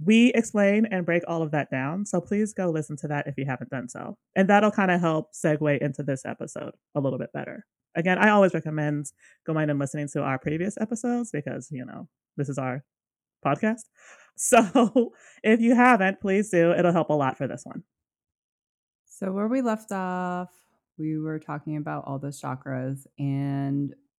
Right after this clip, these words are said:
Speaker 2: <clears throat> what I'm learning is that our chakras actually affect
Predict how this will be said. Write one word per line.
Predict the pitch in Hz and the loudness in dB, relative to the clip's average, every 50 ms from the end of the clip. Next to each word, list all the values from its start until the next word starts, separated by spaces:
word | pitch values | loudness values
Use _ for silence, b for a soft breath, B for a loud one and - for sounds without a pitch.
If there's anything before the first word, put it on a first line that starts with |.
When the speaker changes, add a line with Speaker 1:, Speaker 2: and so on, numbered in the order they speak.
| _ _ _ _ _ - | _ _ _ _ _ -8
Speaker 2:
<clears throat> | 247 220 180 - _ _ _ _ _ - | -6 -6 -8 -8 _ _ _ _ _ -10
what | 170 190 196 | -4 -2 0
I'm | 185 175 165 165 160 | 2 2 2 2 2
learning | 202 247 262 247 220 190 175 160 | 2 2 2 2 2 2 0 -2
is | - 156 151 151 - | -2 -4 -6 -6 -4
that | 151 147 139 120 - - _ - - - | -4 -4 -4 -4 -6 -12 _ -20 -16 -8
our | 151 147 147 151 147 147 143 143 151 | -6 -4 -2 -2 -2 -2 -2 -2 -4
chakras | - - 214 247 277 - 180 160 147 139 139 135 135 135 - - - | -4 -4 -4 -4 -4 -4 -4 -2 -2 -2 -2 -2 -4 -6 -10 -12 -12
actually | 139 135 135 _ - - 135 131 127 127 123 123 120 117 120 131 131 _ _ _ _ _ _ _ _ _ | -12 -12 -12 _ -12 -10 -8 -6 -6 -6 -6 -6 -6 -8 -10 -10 -12 _ _ _ _ _ _ _ _ _
affect | - 143 135 - - - 135 135 - - _ _ - | -10 -10 -10 -10 -10 -6 -6 -6 -6 -6 _ _ -20